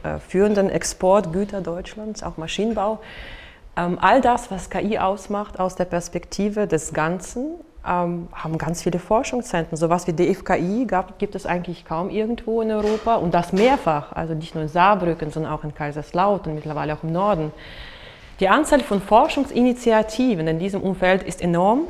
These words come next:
Wir fördern es auch auf Landesebene, äh, wir fördern es auf Bundesebene.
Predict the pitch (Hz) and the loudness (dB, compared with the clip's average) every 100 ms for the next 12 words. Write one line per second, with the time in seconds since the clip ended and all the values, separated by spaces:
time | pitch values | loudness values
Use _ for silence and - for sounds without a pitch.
0 | - 156 190 - 185 226 240 226 - 214 | -6 0 0 6 6 6 4 2 4 4
1 | 302 - - 175 190 220 233 - 214 220 | 2 2 0 4 6 6 6 4 4 4
2 | 220 226 226 - - - - - - 170 | 4 2 0 -6 -18 -20 -20 -10 2 4
3 | 160 170 175 165 160 147 165 233 254 233 | 4 2 2 2 2 0 2 2 2 0
4 | - 208 208 208 | 2 2 2 2